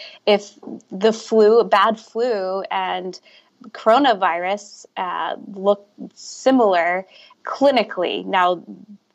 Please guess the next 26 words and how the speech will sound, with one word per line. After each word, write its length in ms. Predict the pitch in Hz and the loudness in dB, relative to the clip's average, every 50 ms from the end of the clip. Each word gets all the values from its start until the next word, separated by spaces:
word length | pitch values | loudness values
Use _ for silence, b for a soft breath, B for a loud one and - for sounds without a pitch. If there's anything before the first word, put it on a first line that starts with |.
| _ | _
the 140 | - 180 208 | -4 -4 -4
flu, 580 | 208 - - 269 277 269 254 226 220 214 - - - - | -4 -2 -2 0 2 4 4 4 4 2 0 -4 -10 -20
so 180 | - - - 208 | -10 -2 -2 -2
the 120 | 175 202 | -2 -2
coronavirus 640 | 196 - 285 285 269 302 214 208 190 190 190 190 196 | -6 -2 -2 0 0 2 2 2 2 2 0 -2 -6
is 100 | 190 185 | -6 -4
actually 360 | 185 180 - - 190 185 185 | -4 -6 -6 -8 -8 -6 -8
more 360 | 180 - 185 190 202 214 233 254 | -8 -10 -10 -2 0 0 0 0
contagious 840 | - 262 226 214 214 196 185 170 170 175 - 165 185 - - - - _ - | 0 -4 -6 -6 -4 -4 -6 -4 -4 -4 -4 -4 -6 -8 -12 -20 -20 _ -10
and 440 | - 190 175 175 185 180 175 - - B B B B B B | -8 -6 -6 -6 -6 -8 -8 -12 -14 B B B B B B
has 200 | B 214 190 196 | B 0 2 4
a 100 | 190 185 | 2 2
higher 520 | 185 - - 240 233 247 240 220 208 196 | 0 -2 0 2 2 4 4 4 2 2
case 280 | 196 - - 208 196 - | 0 -4 -8 -8 -8 -8
fatality 600 | - - 190 175 - - - 214 214 202 - 175 | -10 -10 -10 -10 -8 -4 -2 2 2 2 2 0
rate 200 | 165 165 160 156 - | -6 -6 -8 -8 -8
than 120 | 170 165 | -8 -6
the 80 | 160 165 | -6 -8
flu. 240 | - - 170 165 180 | -8 -8 -10 -10 -8
So 140 | - - | -2 0
I 80 | 185 180 | 0 2
don't 240 | 180 208 214 - - | 4 4 2 2 2
want 240 | 202 190 185 185 - | 2 0 0 0 -4
to 120 | 180 175 _ _ _ _ | -10 -10 _ _ _ _
compare 560 | - 202 190 180 - - - 226 220 208 196 | -8 -8 -8 -8 -6 0 2 4 4 4 2
them 300 | 196 190 185 175 180 | 0 -2 -4 -4 -8